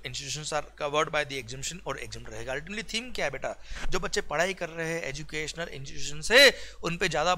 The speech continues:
बर्डन नहीं आना चाहिए फीस का, फीस ही वैसे बहुत महंगी होती है साहब, टैक्स का लगाया अठारह परसेंट, इसलिए जीएसटी माफ कर रखा है। ओके डन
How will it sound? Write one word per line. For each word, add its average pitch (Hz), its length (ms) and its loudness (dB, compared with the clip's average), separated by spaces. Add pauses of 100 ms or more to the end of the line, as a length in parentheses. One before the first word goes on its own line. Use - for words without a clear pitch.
बर्डन 156 200 2
नहीं 160 220 -2
आना 151 160 -4
चाहिए 147 220 -8
फीस 147 220 -6
का, 214 260 12
फीस - 520 -2
ही 208 60 -8
वैसे 170 220 -2
बहुत 151 200 -2
महंगी 143 260 -6
होती 147 180 -8
है 139 40 -8
साहब, 165 280 -2
टैक्स 151 180 -2
का 143 140 -4
लगाया 135 240 -4
अठारह 127 200 -6
परसेंट, 123 320 -12
इसलिए 135 200 -12
जीएसटी 123 280 -10
माफ 131 240 -4
कर 110 100 -12
रखा - 180 -12
है। - 60 -16
ओके - 1120 8
डन 147 200 8